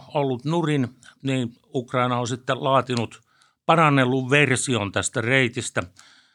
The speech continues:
Ja ensimmäinen alus kulki sillä eilen tiistaina, on tällä hetkellä ja tänä aamuna oli jo turvallisesti Romanian puolella tuolla Konstantan suursataman edustalla. Pieni alus Resilient Africa, joka vei kolmetuhatta tonnia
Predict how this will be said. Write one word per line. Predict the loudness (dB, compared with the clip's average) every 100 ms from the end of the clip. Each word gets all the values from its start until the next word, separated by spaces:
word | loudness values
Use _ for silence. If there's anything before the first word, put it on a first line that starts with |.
| _ -4
Ja | -2
ensimmäinen | 0 0 0 0 0 0
alus | 2 2 2 -2 -6 _ -20 -4
kulki | 0 0 -2
sillä | -4 -2 0
eilen | 0 0 -2
tiistaina, | -2 -4 -4 -2 0 0 -4 -6
on | -4
tällä | 0 0 0
hetkellä | -2 -6 -2 -2
ja |
tänä | 0 2
aamuna | 2 2 2 -2
oli | -2 -4
jo |
turvallisesti | -4 -4 -4 -4 -6 -6 -6
Romanian | -2 0 0 -2 -6
puolella | -6 -4 -4 -4
tuolla | -6 -6 -4
Konstantan | -4 -4 -4 -6 -2 -4
suursataman | -2 -4 -4 -6 -4 -2 0 -2 -6 _ -4
edustalla. | -2 -2 -4 -10 -12 -16 -20 -20 -20 _ _
Pieni | 2 4 4 2
alus | 0 0 -4 -6 -12 _
Resilient | -6 -2 0 2 2 0 0 -2 -4 _ _ _ 0 2 2
Africa, | 0 -6 -4 -6 -6 _ _ _ _
joka | -8 -2 0
vei | 2 0
kolmetuhatta | 0 -2 -2 -2 -2 -2
tonnia | -4 -2 -2 -2 -4